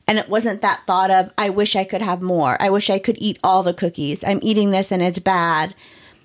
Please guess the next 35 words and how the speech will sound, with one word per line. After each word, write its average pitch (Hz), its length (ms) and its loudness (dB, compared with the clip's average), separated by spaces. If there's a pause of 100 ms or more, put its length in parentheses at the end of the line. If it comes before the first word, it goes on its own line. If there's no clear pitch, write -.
(160)
And 208 180 0
that 196 220 0
was 208 160 0
a 190 100 2
huge 202 580 -2
shift - 680 -2
in, 180 600 2 (800)
I 185 200 0
felt 185 500 2
I 185 140 2
was 180 160 0
making 175 500 -2 (220)
progress, 143 640 -2
where 180 220 4
it - 80 -4
wasn't 185 440 0
eating 185 320 2
foods 175 420 2
to 175 120 -4
lose 175 300 -2
weight, 165 320 2
not 190 320 0
eating 180 240 -2
foods 170 340 -4
to - 100 -8
lose 170 300 -2
weight, 165 280 2
having 185 400 -4
to 190 180 -2
have 180 260 -4
that 190 220 0
all 185 180 4
or 185 80 0
nothing 180 380 -2
mentality. 170 840 0